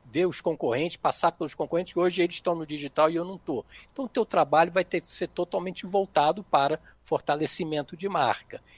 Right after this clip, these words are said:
Então, dependendo das ações, nós vamos definir um trabalho ideal e começar o, a, a, o investimento. Agora, não existe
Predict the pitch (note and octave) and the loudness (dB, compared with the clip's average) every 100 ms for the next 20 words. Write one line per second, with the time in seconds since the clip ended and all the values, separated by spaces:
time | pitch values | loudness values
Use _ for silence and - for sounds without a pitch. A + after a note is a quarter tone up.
0 | - - - A3+ A3+ - E3 D3+ G3 B3+ | -20 -18 -2 2 2 2 -2 0 -2 -2
1 | G#3+ D#3 C#3 A#2 - D#3+ G3 F#3+ C3+ - | 0 0 2 0 0 0 2 2 -2 -8
2 | - _ - D#3+ E3 E3 D#3+ D#3+ F3 D3 | -16 _ -6 -2 -2 0 0 -2 -4 -4
3 | F#3+ B3 - D#3 C#3 C#3 C#3 C3+ C3+ B2 | -4 -6 -2 -2 2 0 0 -2 0 4
4 | D3+ G#3 A3 - A3 G#3 - - D3 E3 | 4 4 -2 -8 -2 -2 -2 2 2 2
5 | - _ - - D3+ C#3+ C3 C3 A#2+ G#2+ | -2 _ -18 -8 0 2 2 2 0 -2
6 | A#2 A#2+ C#3 C#3+ D#3 - A3+ - _ - | -4 -8 -10 -8 -8 -2 -2 -2 _ -20
7 | - - D#3+ C#3 C3 C#3+ G3+ B3+ D#3+ D3 | -12 -2 4 6 6 2 0 0 -2 -4
8 | G3+ A#3+ - D3 | -4 -4 -4 -4